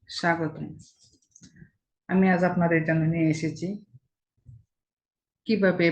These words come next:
প্রতিষ্ঠানে ছাত্রছাত্রী এন্ট্রি করার পূর্বে ব্রাঞ্চ ব্যবস্থাপনা, শিফট ব্যবস্থাপনা, ভার্সন ব্যবস্থাপনা এবং সেকশন ব্যবস্থাপনা এগুলো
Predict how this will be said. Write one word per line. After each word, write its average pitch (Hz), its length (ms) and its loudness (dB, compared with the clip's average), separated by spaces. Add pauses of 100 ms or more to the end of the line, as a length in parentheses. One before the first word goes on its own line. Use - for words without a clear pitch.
প্রতিষ্ঠানে 156 580 2 (2500)
ছাত্রছাত্রী 175 560 -2 (120)
এন্ট্রি 190 300 2
করার 175 220 2 (100)
পূর্বে 214 380 2 (3250)
ব্রাঞ্চ 160 340 2
ব্যবস্থাপনা, 170 560 -2 (140)
শিফট - 400 -6 (160)
ব্যবস্থাপনা, 165 680 -2 (280)
ভার্সন 156 400 -2
ব্যবস্থাপনা 160 560 -2
এবং 156 100 -2 (140)
সেকশন 185 420 -4 (800)
ব্যবস্থাপনা 165 640 0 (880)
এগুলো 185 260 0